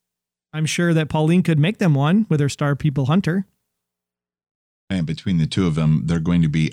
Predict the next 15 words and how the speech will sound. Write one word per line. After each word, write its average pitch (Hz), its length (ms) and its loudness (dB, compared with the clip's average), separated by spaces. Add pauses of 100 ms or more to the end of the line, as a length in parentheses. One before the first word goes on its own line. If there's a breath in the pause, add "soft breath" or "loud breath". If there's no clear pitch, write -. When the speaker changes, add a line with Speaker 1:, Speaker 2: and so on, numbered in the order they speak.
Speaker 2:
unstoppable. 76 1120 -2 (380)
That's 120 200 -2
good 135 200 0
stuff. 98 540 -6 (1000)
Speaker 1:
All 156 80 -4
right, 175 160 0
well, 151 120 2
brace 196 280 0
yourselves 160 460 0
because 151 300 -2
Lucifer 185 540 0
is 156 120 0
back 175 320 -6
this 180 260 -2
week, 185 400 -2